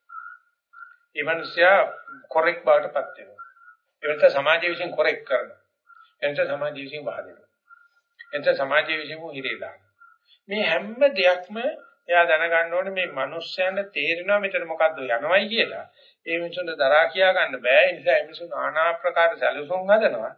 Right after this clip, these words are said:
නමුත් මේ තේරුම් කග්ගවිසාන ගො-, කප්පේ ගත්ත එක්කන ඒ සෑම දෙයක්ම ආහාර කරගන්නවා. පුද්ගලික විසින් මට කරන ලද්දක් නෙවෙයි. මේ කර්මානුරූපව හේතුඵලානුව සිද්ධ වෙනවා. ඒකෙන් එයා උත්සාහ කරන්නේ මේ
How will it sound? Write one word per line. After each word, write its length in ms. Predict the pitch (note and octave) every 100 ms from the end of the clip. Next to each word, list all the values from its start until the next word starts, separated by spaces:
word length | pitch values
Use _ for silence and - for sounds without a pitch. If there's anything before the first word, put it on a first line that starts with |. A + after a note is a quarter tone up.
| _ -
නමුත් 260 | - G3+ G3+ D#3+
මේ 320 | D3 E3 G#3+ G#3 -
තේරුම් 360 | D#3+ E3 F#3
කග්ගවිසාන 640 | - D#3+ D#3+ G#3 G3+ G#3+ G#3
ගො-, 260 | G3 G3
කප්පේ 380 | - F3+ - D#3
ගත්ත 240 | D3 C#3+ -
එක්කන 280 | G3 - G#3
ඒ 220 | A3+ G3+ F#3
සෑම 320 | F3 F#3+ A3+
දෙයක්ම 300 | A3+ A3+ -
ආහාර 340 | G#3+ D#3 A#2+ -
කරගන්නවා. 260 | - - _ _ _ _ _ _ _ _ _ _ -
පුද්ගලික 440 | _ E3 D#3+ D3 -
විසින් 220 | - C3
මට 200 | - -
කරන 220 | C3+ C#3+
ලද්දක් 360 | C#3+ D3 B2+ A2+
නෙවෙයි. 440 | - D3 C#3+ A2 D#3+ - - - _
මේ 200 | A3 A#3
කර්මානුරූපව 840 | - C#3+ C3+ D3+ E3+ E3 E3 E3 E3+ A3+ D4 - _
හේතුඵලානුව 720 | D3 C#3+ - D3 D3 D3 A#2+
සිද්ධ 280 | B2+ B2+
වෙනවා. 440 | F#3 G#3 - G#3 - - - _ -
ඒකෙන් 320 | D#3 D#3 F#3+
එයා 180 | F#3 E3+
උත්සාහ 440 | D#3 - G#3 F#3+
කරන්නේ 340 | F#3+ G3 G3+ G#3
මේ 140 | G3+